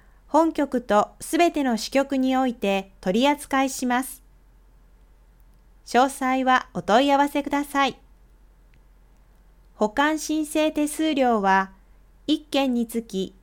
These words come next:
三千九百円です。問い合わせは、岡山地方法務局供託課、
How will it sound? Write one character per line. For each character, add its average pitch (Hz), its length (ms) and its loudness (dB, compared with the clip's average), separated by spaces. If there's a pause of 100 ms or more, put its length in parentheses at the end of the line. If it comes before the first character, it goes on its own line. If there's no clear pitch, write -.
(140)
三 269 340 0
千 294 280 -2
九 269 240 -2
百 311 280 -2
円 254 220 0
で 202 220 -2
す。 - 180 -16 (2000)
問 247 200 4
い 269 60 0
合 269 80 2
わ 262 140 0
せ 262 200 -4
は、 254 280 2 (720)
岡 233 240 2
山 294 280 2
地 190 160 -6
方 277 300 2
法 269 220 2
務 277 120 -2
局 254 320 -2
供 202 280 -4
託 254 300 -4
課、 233 280 -2